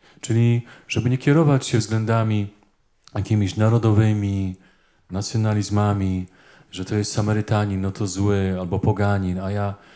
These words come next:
tylko pomogę Żydom. Nie. Albo w naszym przypadku tylko chrześcijanom pomogę. Nie. To jeżeli cierpi ktoś, kto nie jest chrześcijaninem, jest poganinem, a może nawet moim wrogiem,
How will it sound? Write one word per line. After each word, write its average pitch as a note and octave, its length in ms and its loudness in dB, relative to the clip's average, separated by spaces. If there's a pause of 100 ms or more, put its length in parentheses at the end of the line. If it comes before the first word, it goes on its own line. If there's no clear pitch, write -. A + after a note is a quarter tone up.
(180)
tylko - 200 -2
pomogę G2 380 0
Żydom. F#2 540 -2 (880)
Nie. G2 400 -2 (400)
Albo G2+ 480 -2
w F#2+ 140 -6
naszym G#2 300 -2
przypadku G#2 520 0
tylko - 240 -4
chrześcijanom G#2+ 600 0
pomogę. E2+ 480 -4 (1120)
Nie. F2+ 420 -4 (100)
To G#2 100 -8
jeżeli B2 460 0 (320)
cierpi C3 320 -2
ktoś, - 240 -2
kto - 100 -4
nie D#3+ 120 2
jest F3 140 2
chrześcijaninem, E2+ 800 -4 (640)
jest - 160 -12
poganinem, G#2+ 640 0
a F#2 60 -6
może A#2+ 200 -2
nawet C3 200 2
moim C#3 220 4
wrogiem, B2 480 4